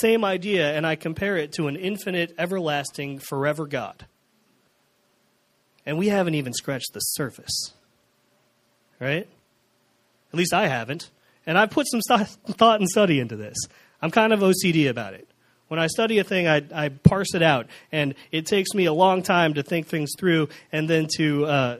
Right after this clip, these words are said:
to talk about it. And, and then I wanna look at the Greek. I wanna look at the historical context. I wanna look at the linguistic context. I wanna look at what was happening in the world at that time, and what was Jesus talking to? What was he saying?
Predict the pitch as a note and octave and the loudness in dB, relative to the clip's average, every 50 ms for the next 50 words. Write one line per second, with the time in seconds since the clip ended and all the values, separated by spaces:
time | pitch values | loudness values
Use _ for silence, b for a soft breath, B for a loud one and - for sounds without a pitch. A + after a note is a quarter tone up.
0 | C3+ - - D3+ C3+ - F#3 F3 E3+ - E3 D3+ D3 D3 C#3+ C#3 C#3+ D3 D3 C#3 | -12 -14 -12 -8 -2 2 2 2 2 0 -2 -2 0 0 0 0 0 -2 -2 -4
1 | D3 - - D#3+ D3+ C#3+ C#3 - B B B B F3+ F3 F3+ F3 F3+ G3+ F#3+ F#3 | -6 -8 -4 -2 -2 0 -2 -4 B B B B 2 2 4 4 4 4 6 6
2 | F#3+ G#3 G3 G#3 F#3+ - F3 D3+ F3 G#3+ G3 D3+ - D3 D3 D#3 E3 E3 D#3+ D#3+ | 6 6 6 4 0 -4 -4 -4 -2 0 0 0 0 -2 -2 -2 0 0 0 0
3 | F#3+ F#3 - F3+ - E3+ D#3+ D#3+ - - F#3 F#3 F3+ D#3+ - E3 - - F3 F3 | 0 0 -2 -2 -2 -2 -2 -2 -2 -2 -2 -2 -2 -4 -6 -6 -6 -4 -4 -4
4 | F3+ - - C3 A#2 - - D3 D#3+ D#3+ D#3+ D#3+ F3+ E3+ F3 D3+ D#3+ D#3+ D#3+ D#3 | -2 -2 -4 -4 -4 -4 -4 -4 -2 0 0 0 0 0 -2 -2 -2 0 0 0
5 | D3 E3+ G3 - - E3 C#3 - D3 C3+ C3 - - B2 A#2+ - - D3 D#3 D#3+ | 0 0 0 0 -2 -6 -6 -4 -4 -4 -4 -6 -6 -8 -8 -6 -4 -2 -2 -2
6 | D#3 D#3 E3+ F3 E3+ - E3 C#3+ - B B B B B F#3 G#3+ G#3+ G#3+ G3+ G3+ | 0 0 0 2 2 4 2 2 2 B B B B B 6 8 8 6 6 4
7 | - G3+ G#3 G#3 G#3 - G3+ F#3 E3 D#3+ D#3 D#3 D#3 D#3 E3 F#3 G3 G3 F#3 F3+ | 4 4 4 4 4 2 2 4 4 2 2 2 2 4 4 6 6 4 4 0
8 | E3+ E3 - F3+ E3 D#3 - - G3+ G#3 G#3 F#3 D#3 D3 C#3+ E3 G3 G3+ G#3+ F#3 | -2 -2 2 2 2 2 0 -2 -2 0 2 2 2 2 2 4 4 4 4 4
9 | D#3 F3+ G3+ F#3+ E3+ E3+ D3+ - - - G3+ G3+ G3 - F#3+ E3+ - - D3 C3+ | 4 4 2 2 2 0 -4 -4 -4 -4 -4 -4 -2 -4 -4 -4 -2 -2 -2 -2
10 | D3+ F#3+ G3 F#3+ F3+ F#3 F3+ E3 - - G#3+ G#3+ G3+ F#3 D#3 C#3 | 0 0 0 0 0 -2 -4 -4 0 2 2 4 6 4 4 2